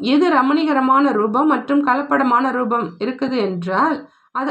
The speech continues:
அற்ப காலத்திற்கான ருசியில் மட்டும் கொண்டு வருது. ஆத்மாக்களை ருசியில கொண்டு வர வேண்டுமா அல்லது சக்தி நிரப்ப வேண்டுமா? என்ன செய்யணும்? சக்தி அவர்களை நிரந்தரமாக கவர்ந்து கொண்டே இருக்கும். மேலும் இப்பொழுது ஆர்வம் இருக்குது,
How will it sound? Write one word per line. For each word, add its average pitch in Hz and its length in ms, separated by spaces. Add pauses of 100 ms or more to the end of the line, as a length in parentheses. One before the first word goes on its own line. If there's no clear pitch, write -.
அற்ப 294 340
காலத்திற்கான 285 680
ருசியில் 240 500
மட்டும் 285 320
கொண்டு 233 280
வருது. 175 260 (760)
ஆத்மாக்களை 311 600
ருசியில 277 440
கொண்டு 262 260
வர 269 180
வேண்டுமா 247 560
அல்லது 277 320
சக்தி 247 360
நிரப்ப 285 340
வேண்டுமா? 262 460 (140)
என்ன 220 300
செய்யணும்? 277 520 (1200)
சக்தி 247 280
அவர்களை 302 340
நிரந்தரமாக 269 720
கவர்ந்து 233 360
கொண்டே 233 320
இருக்கும். 175 360 (540)
மேலும் 311 260
இப்பொழுது 269 380
ஆர்வம் 233 360
இருக்குது, 160 400